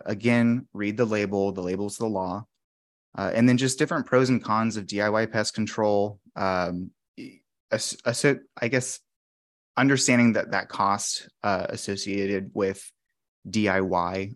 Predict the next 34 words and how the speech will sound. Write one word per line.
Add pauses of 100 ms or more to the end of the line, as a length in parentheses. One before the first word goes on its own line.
uh, (100)
applications, (600)
uh, (320)
understand
what
resistance
is, (800)
uh, (240)
think
about
the
non-target
risks. (220)
So, (420)
um,
you
know,
if
you've
got
small
kids
or
pets, (200)
you
know,
around
your
home,
you
don't
want
them
to